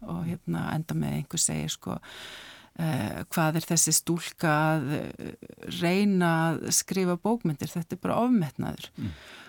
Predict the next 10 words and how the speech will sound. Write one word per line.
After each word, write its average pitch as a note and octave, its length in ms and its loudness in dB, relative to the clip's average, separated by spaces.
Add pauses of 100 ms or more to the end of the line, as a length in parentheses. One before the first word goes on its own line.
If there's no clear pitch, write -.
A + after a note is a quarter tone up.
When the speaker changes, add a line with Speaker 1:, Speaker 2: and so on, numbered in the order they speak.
(140)
Speaker 1:
Og F3+ 160 -2
þannig E3+ 260 4
að E3 60 0
það F#3+ 120 2
er F3+ 100 0
svona G3 220 2
skilaboð A3+ 440 2
sem G#3+ 120 2
konur A3+ 300 4
fá B3 460 4